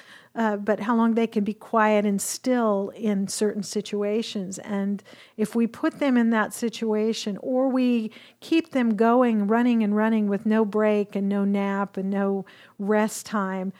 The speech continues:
uh, eventually there's gonna be a meltdown, and your plans, our plans for getting things done kinda go out the window when those things happen.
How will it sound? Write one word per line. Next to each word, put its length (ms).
uh, 340
eventually 520
there's 200
gonna 180
be 140
a 40
meltdown, 800
and 420
your 200
plans, 800
our 160
plans 600
for 400
getting 340
things 320
done 380
kinda 200
go 140
out 160
the 80
window 400
when 160
those 240
things 280
happen. 500